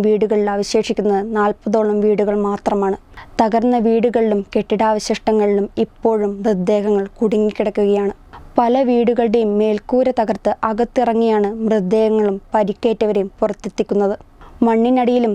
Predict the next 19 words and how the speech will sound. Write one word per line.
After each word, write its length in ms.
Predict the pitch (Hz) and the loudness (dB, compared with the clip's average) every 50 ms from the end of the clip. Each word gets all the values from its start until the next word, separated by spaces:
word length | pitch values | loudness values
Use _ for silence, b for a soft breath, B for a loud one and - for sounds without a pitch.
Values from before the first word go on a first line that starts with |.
| 196 202 214 | 0 0 0
നിരവധി 400 | 214 220 226 226 226 226 247 247 - | 2 2 2 0 0 0 0 0 0
പേർ 140 | - 202 196 202 - - - - | -2 -4 -4 -4 -12 -14 -4 -2
പൊതിഞ്ഞു 400 | 220 202 202 226 240 247 247 226 - | 0 0 2 2 2 2 0 0 -2
കിടക്കുന്നുണ്ടെന്നാണ് 840 | 226 208 208 - - 220 220 214 208 202 208 202 208 202 196 196 202 - 202 | -2 -2 -2 -2 0 0 0 0 0 0 0 0 0 0 0 -2 -2 -2 -2
അനുമാനം. 420 | 208 202 202 196 196 196 202 - - - - - B B B B B B B B B B - 233 | 0 0 0 0 0 -2 -2 -4 -6 -14 -20 -20 B B B B B B B B B B -2 0
അങ്ങനെയെങ്കിൽ 600 | 233 240 247 262 269 277 277 269 269 247 254 208 196 202 226 220 | 2 2 2 2 2 2 2 2 2 2 0 -2 -2 -4 -2 -2
മരണസംഖ്യ 600 | 214 214 214 214 233 220 - 240 226 220 214 196 208 240 240 214 | 0 2 2 0 0 0 0 0 0 0 0 -2 -4 -4 -2 0
ഇനിയും 340 | 220 214 220 226 220 220 208 202 | 2 2 2 2 0 0 0 0
ഉയരും. 220 | 202 196 208 226 - - - - - - B B B B B B B - 254 | 0 -2 -4 -6 -10 -14 -20 -20 -20 -20 B B B B B B B 2 2
നേരം 380 | 254 247 254 262 277 294 285 - - - 247 | 2 2 2 2 2 2 0 -2 -2 -2 0
ഇരുട്ടി 260 | 220 254 240 - 294 277 | 0 0 0 0 0 2
വെളുക്കുമ്പോഴത്തേക്കും 880 | 269 247 240 - 262 247 233 233 233 226 214 - 226 208 - - 202 196 185 - - - - - 226 | 2 0 0 -2 0 0 2 2 2 0 0 0 -2 -2 0 -2 -4 -4 -4 -10 -20 -14 -4 -4 -4
ഉറ്റവരെ 420 | - - - - 233 233 226 240 233 226 214 | -2 -2 -2 -2 0 2 0 0 0 0 -2
നഷ്ടപ്പെട്ട 380 | - - 226 208 - 220 214 226 196 180 | -4 -4 -8 -6 -4 -2 -2 -2 0 0
ജനങ്ങളുടെ 480 | 220 214 214 220 226 226 220 214 190 208 202 - | 0 0 0 0 2 0 0 0 -2 -4 -6 -6
ഹൃദയം 400 | - 240 226 202 220 226 240 240 226 - | -2 -2 0 2 2 0 0 0 -2 -4
പൊട്ടുന്ന 320 | 226 190 - 220 214 214 - - | -6 -4 -2 -2 -2 -2 -2 -2
കരച്ചിൽ 420 | 226 208 208 214 208 - - 247 233 226 220 | -2 0 0 -2 -4 -2 -2 0 0 0 0
മാത്രമാണ് 480 | 214 214 - 220 214 208 208 208 208 | -2 -2 -2 -2 0 0 0 -2 -4